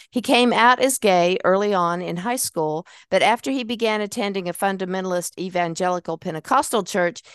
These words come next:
he ran back into the closet. He went on to travel and lead worship all over the Southeast, California, and the British Virgin Islands with his Pentecostal Christian University's worship choir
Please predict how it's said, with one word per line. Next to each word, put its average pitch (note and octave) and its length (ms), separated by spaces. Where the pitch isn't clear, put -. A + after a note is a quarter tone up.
he G3+ 140
ran F3+ 240
back A3 340
into G#3+ 280
the F#3+ 80
closet. D3+ 520
He G3+ 120
went G#3 220
on G#3+ 160
to G3+ 100
travel A#3 540
and F3+ 200
lead F3 180
worship G#3+ 520
all A#3+ 220
over F#3 180
the E3 120
Southeast, E3 840
California, F3+ 760
and F3 140
the E3+ 80
British G#3+ 560
Virgin F#3 360
Islands F3 540
with E3+ 140
his E3 120
Pentecostal G3+ 720
Christian F#3 460
University's F3 680
worship E3 300
choir D#3+ 460